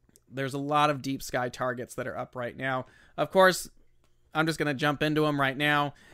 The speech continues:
M forty-two, um, Orion Nebula, obviously, is w-, the most popular object in the winter sky. Um, sixteen hundred light years away. This one, every single person who's ever used a telescope recently,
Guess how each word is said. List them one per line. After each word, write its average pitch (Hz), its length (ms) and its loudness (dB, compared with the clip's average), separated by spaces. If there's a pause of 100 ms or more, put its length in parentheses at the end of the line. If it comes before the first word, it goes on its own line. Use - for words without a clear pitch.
(100)
M 175 200 2
forty-two, 156 880 4 (580)
um, 135 520 0 (400)
Orion 139 400 4
Nebula, 135 560 2 (140)
obviously, 135 640 0
is 127 280 -6 (200)
w-, 135 400 -6
the 165 380 -2
most 160 540 -4
popular 139 520 -4
object 127 580 -4 (460)
in 147 160 0
the 135 80 2
winter 131 340 -2
sky. 127 520 0 (380)
Um, 127 340 0
sixteen 165 380 -6
hundred 151 220 2
light 135 220 2
years 139 200 -4
away. 135 380 0
This 170 320 -4
one, 170 440 4 (180)
every 220 280 0
single 202 460 0
person 170 520 -2
who's 151 200 -2
ever 151 240 2
used 147 360 0
a 139 40 -10
telescope 135 580 -4
recently, 127 640 -8